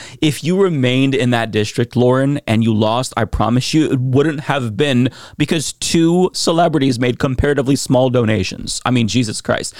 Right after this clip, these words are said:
But notice how she first blamed dark money, and now she's blaming Ryan Reynolds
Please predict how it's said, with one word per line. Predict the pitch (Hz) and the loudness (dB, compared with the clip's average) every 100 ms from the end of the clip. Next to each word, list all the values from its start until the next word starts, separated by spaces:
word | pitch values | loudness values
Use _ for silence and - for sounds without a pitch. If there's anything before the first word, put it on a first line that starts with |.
| - - | -14 -2
But | 160 | 0
notice | 156 156 175 - | 2 0 0 -2
how | 120 117 117 - - | 0 0 -4 -12 -10
she | - 170 | -6 -4
first | 139 - 220 170 139 - - | -4 0 2 2 0 -6 -12
blamed | 127 120 127 123 123 - 120 | -6 -2 0 0 -2 -4 -4
dark | 120 151 160 | 0 0 0
money, | 117 101 107 | -2 0 0
and | 104 | 2
now | 113 123 | 0 0
she's | 120 123 95 | -2 -4 -2
blaming | 110 110 110 107 | 0 2 0 0
Ryan | 95 104 104 98 | -2 -2 -2 -2
Reynolds | 101 76 65 - - | -4 -4 -8 -8 -8